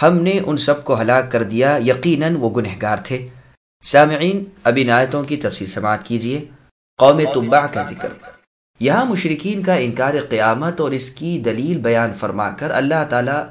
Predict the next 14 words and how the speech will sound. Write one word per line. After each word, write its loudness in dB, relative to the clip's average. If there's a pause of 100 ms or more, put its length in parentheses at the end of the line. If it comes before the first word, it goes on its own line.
اس -10
کی -8
تردید -4
کرتے -4
ہیں۔ -8 (1120)
ان 4
مشرکین 2
کا 0
خیال 2
تھا -2
کہ -2 (100)
قیامت 2 (100)
آنی 0
نہیں -8